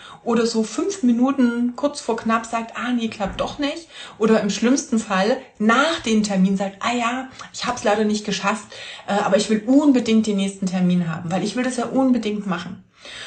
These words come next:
Und da ist natürlich wieder die wichtige Aussage oder das, was du dir immer merken darfst, kannst du dir überall ganz groß hinschreiben,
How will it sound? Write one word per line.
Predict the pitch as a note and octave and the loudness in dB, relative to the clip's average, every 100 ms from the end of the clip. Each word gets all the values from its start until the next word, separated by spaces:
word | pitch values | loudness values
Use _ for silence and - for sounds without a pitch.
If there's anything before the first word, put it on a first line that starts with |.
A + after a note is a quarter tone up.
| - - _ | -16 -20 _
Und | A3 G#3+ G#3+ | 4 4 4
da | G#3 C4 | 2 2
ist | - - | 0 -2
natürlich | A3 G#3+ A3 G#3 G#3+ | -2 0 -2 -2 -2
wieder | G3+ | -2
die | F#3+ | -2
wichtige | F#3+ G3 F#3 F#3 F3+ F3 - - | -2 -4 -6 -2 0 -2 -6 -2
Aussage | F3+ G#3 - G3+ G#3+ B3 D4 D#4+ _ _ _ _ - | 0 0 -2 -4 -4 -4 -6 -10 _ _ _ _ -4
oder | G3 | 0
das, | F#3 G#3+ - | 0 0 -2
was | G3+ | -2
du | - F#3+ F3+ F3 - _ _ _ _ _ _ _ _ _ _ _ _ - | -2 0 0 0 -6 _ _ _ _ _ _ _ _ _ _ _ _ -2
dir | F#3 F#3+ | 0 4
immer | C#4+ | 4
merken | C#4 A3+ C4 B3+ G3+ | 6 4 2 0 0
darfst, | E3+ G#3 - - _ _ - | -2 -4 -10 -16 _ _ -12
kannst | - B3 B3+ | -4 -2 0
du | |
dir | A3 A3+ | 0 0
überall | A#3 G#3 | 0 0
ganz | G3 A3+ - | 0 -2 -2
groß | A3+ G#3+ | -2 0
hinschreiben, | G#3+ G#3+ F#3 E3+ F#3 | 0 0 0 -2 -2